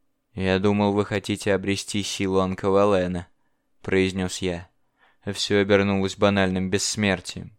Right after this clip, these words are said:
Сказал бы сразу, все хотят стать бессмертными. Зачем тебе нужна была вся эта псевдобунтарская чушь? "Это не чушь",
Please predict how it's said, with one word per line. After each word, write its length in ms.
Сказал 420
бы 100
сразу, 580
все 280
хотят 320
стать 240
бессмертными. 880
Зачем 420
тебе 220
нужна 340
была 400
вся 240
эта 420
псевдобунтарская 1120
чушь? 560
"Это 200
не 160
чушь", 640